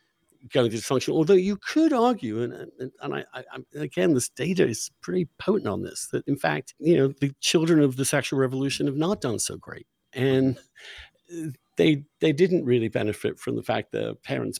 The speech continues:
Speaker 1: split up and, and,
Speaker 2: Yeah.
Speaker 1: and, and they are kinda lost sexually. And at this point, don't have a structure with which to put sex in to make it meaningful,
Speaker 2: Yeah.
Speaker 1: except as some sort of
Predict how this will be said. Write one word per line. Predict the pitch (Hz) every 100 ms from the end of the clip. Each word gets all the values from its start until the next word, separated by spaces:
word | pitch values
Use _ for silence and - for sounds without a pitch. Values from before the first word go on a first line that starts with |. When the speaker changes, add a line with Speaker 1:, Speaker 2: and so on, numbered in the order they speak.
| -
Speaker 1:
split | - - 127 117
up | - - -
and, | 131 - -
and, | 120 117 117 117 113
Speaker 2:
Yeah. | 104 87 123
Speaker 1:
and, | 143 143 143
and | 143 147 143 - _ - - _
they | 156 165
are | 180
kinda | 185 180 139
lost | 135 127 107 - -
sexually. | - 110 - 123 107 107
And | 117
at | 127
this | 151
point, | - 139 139 - - - - _ _
don't | - 165 170
have | - 180 196
a | 175
structure | - 143 110 -
with | 117 110
which | 120 -
to | -
put | - 117
sex | - 127 120 -
in | 139 127
to | 120
make | 113 104
it | -
meaningful, | 120 131 123 113 - 98
Speaker 2:
Yeah. | 95
Speaker 1:
except | - 151 -
as | 117
some | 123 120
sort | -
of | 110